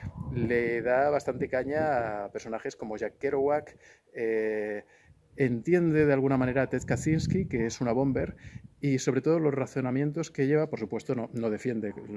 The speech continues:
su, su procedimiento, pero sí que intenta entender el por qué una persona que había apreciado la naturaleza y que vio cómo, eh, entraban las máquinas para destrozar uno de los lugares que habían sido más, emocionalmente más importantes para él,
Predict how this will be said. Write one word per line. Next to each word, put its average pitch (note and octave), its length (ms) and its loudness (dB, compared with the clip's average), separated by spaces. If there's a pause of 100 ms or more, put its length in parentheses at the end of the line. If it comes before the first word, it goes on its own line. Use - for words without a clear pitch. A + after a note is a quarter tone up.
(200)
su, G#2 500 -8
su - 160 -8
procedimiento, A#2+ 560 -2
pero C3 100 -2
sí C3+ 120 0
que B2+ 60 -2
intenta B2+ 340 0
entender A#2+ 400 2 (320)
el B2 100 0
por A2+ 300 -2
qué B2 320 -4
una A#2+ 180 -4
persona A#2+ 480 -6 (380)
que A#2 260 0
había A#2 400 0
apreciado A#2+ 380 -2
la A#2 100 -2
naturaleza A2+ 720 -2
y A#2+ 140 -8
que A2 180 -4
vio A#2+ 280 0
cómo, A2+ 540 -2 (320)
eh, A2 220 0
entraban A#2 400 2
las A2+ 160 -2
máquinas A#2+ 380 -4
para G#2+ 160 -4
destrozar G#2+ 440 -4
uno B2 220 -4
de A#2 60 -2
los A2+ 160 -4
lugares A2+ 280 -2
que - 60 -8
habían A2 180 -4
sido A#2 220 -4
más, A2 260 -4 (280)
emocionalmente A#2 680 -2
más A2+ 140 -2
importantes A2+ 480 -4
para A#2 240 0
él, C3+ 120 -2